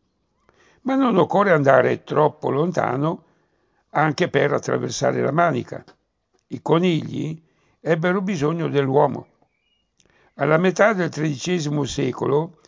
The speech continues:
le fonti inglesi ne citarono centinaia, eppure, fino a cinquanta anni prima, erano sconosciuti sull'isola. Furono i gusti raffinati dei nobili inglesi a imporre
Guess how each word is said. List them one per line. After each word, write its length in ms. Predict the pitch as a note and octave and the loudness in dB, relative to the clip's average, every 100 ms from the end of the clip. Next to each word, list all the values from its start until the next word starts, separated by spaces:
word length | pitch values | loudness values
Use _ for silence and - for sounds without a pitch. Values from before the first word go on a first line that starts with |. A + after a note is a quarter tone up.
| _ _ | _ _
le 160 | - B2+ | -10 -8
fonti 460 | - A#3+ A#3+ D#3 | -2 0 0 -2
inglesi 680 | D#3 C3 D3 C3 A2 C#3+ F#3 - _ _ _ _ | -2 0 0 0 -2 -4 -6 -12 _ _ _ _
ne 180 | G3+ E3+ | -4 -2
citarono 800 | G#3+ E3 E3 D#3 D#3+ D#3+ F#3+ - | -4 2 4 4 2 -2 -4 -6
centinaia, 920 | - F#3+ D#3+ D#3+ C3+ G#2 G#2 - A2+ _ _ _ | -4 -2 -4 -6 -4 -6 -8 -10 -14 _ _ _
eppure, 760 | - C3+ - C3+ A#2 G#2+ E3 C#4 - _ _ _ _ | -8 -8 -6 -4 0 0 -2 -4 -12 _ _ _ _
fino 400 | - G3 E3 B2+ | 0 2 2 2
a 100 | A#2+ | 0
cinquanta 640 | - C3+ A#2+ B2 A#2+ D#3 | -2 -4 -2 -4 0 -2
anni 240 | E3 C#3 | 0 -2
prima, 480 | A#2+ C3 A2+ B2 D#3+ - _ _ _ _ | -4 -4 -2 -4 -6 -10 _ _ _ _
erano 440 | - G3+ F#3 F3 F#3 | -2 2 2 2 0
sconosciuti 760 | - G3+ A3+ F#3 D3 C#3 E3 | -2 -2 -2 -2 -2 -4 -4
sull'isola. 640 | C3 C#3 A2+ G#2 A2 A#2+ - _ _ _ _ _ _ - _ _ _ _ _ | -4 -2 -2 -4 -4 -6 -10 _ _ _ _ _ _ -20 _ _ _ _ _
Furono 440 | - F3 F#3 F#3 F3+ | -2 2 6 6 6
i 80 | |
gusti 420 | D#3+ F3+ F3 F3 D#3+ | 4 2 2 2 0
raffinati 680 | C#3+ - C#3 C3 B2+ C#3 | 0 0 -2 0 0 -2
dei 200 | A#2+ B2 | -2 -2
nobili 560 | A#2+ B2 A3+ F3+ C#3 A2+ | 0 2 2 0 -2 -4
inglesi 600 | A2+ B2 F#3 E3 G#2+ A#2 | -6 -6 -4 -4 -6 -6
a 140 | F2+ | -2
imporre 640 | C3+ A#2+ - D#3+ C#3+ C#3+ | -2 -4 -4 -2 0 -2